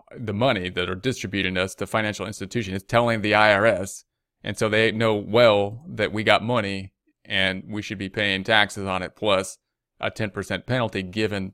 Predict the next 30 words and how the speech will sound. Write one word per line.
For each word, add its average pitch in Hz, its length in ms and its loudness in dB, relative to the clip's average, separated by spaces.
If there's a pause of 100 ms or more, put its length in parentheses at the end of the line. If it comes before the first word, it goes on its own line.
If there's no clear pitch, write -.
that - 280 -4
code - 260 -6
sec-, 92 340 -8
that 92 200 -2
code 95 300 -2
that's 92 180 -6
on 90 120 -2
the 87 80 -12
ten 95 200 -8
ninety-nine 87 300 -6
R, 87 160 -10 (300)
ten 101 240 -6
ninety-nine 90 640 -6
R, 85 300 -8
typically. - 440 -10
Back 95 240 0
to 98 60 -10
the 98 80 -12
text. - 380 -12 (380)
"If - 120 -6
you 127 100 2
don't 147 320 0
owe 143 240 0
any 131 280 0
other 123 280 4
additional 104 400 -2
tax 120 400 -2
on 120 260 -4
the 110 40 -6
distribution, 101 800 -6